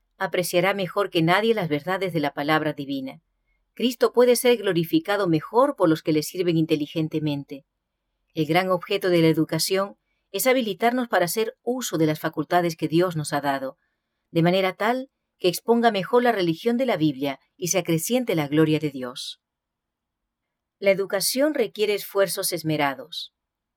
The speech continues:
Los maestros deben inducir a los alumnos a pensar y a comprender claramente la verdad por sí mismos. No basta que el maestro explique o que el alumno crea,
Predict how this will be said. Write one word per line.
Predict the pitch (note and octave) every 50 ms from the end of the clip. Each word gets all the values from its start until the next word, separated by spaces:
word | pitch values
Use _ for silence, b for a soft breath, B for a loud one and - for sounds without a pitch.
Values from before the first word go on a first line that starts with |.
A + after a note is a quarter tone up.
| _ _ _ _ _ _ _ _ _ _ _
Los | - D3+ D3
maestros | D3+ D3+ E3 F#3+ A3+ A#3+ - - G#3 G3
deben | G3 G3+ G3 G#3 G3+
inducir | G3 F3+ E3+ E3+ E3 - G#3+ G3+
a | G3+
los | F#3+ F3+ E3+ -
alumnos | D3+ D#3 F3 F#3+ G3 F#3+ F3 -
a | F3+ F3+
pensar | - D3 C#3+ C#3+ - - G3+ G3+ F#3
y | E3
a | C#3+
comprender | - - A3+ A3 - E3 D#3 D3 D3+ F3 F3+ F3+ E3+
claramente | - F#3+ F#3+ F#3 E3 D3 D3+ D#3 D3+ C#3+ - D#3+
la | D#3 D3+
verdad | D3 D3+ C#3+ C#3 - F3 G#3 G#3+ -
por | - F#3+
sí | - - D4 B3+
mismos. | C4 C4 B3+ - D3 B2 B3 - - - - _ _ _ _ _ _ _
No | - G#3 A3+
basta | D4 D#4+ D#4+ - E4+ D#4+
que | D4
el | C#4 A#3+
maestro | A3+ G#3+ G#3 A3 C4+ B3+ - - F3
explique | D#3+ - - - - G#3 A#3 A#3 - - D#3+ C#3+ - - _ _ _ _
o | - F#3 E3
que | - F3
el | E3+
alumno | D#3+ D#3 E3 D#3 D3+ D3 C#3
crea, | - E3 F#3+ G#3+ G3+ D#3 - -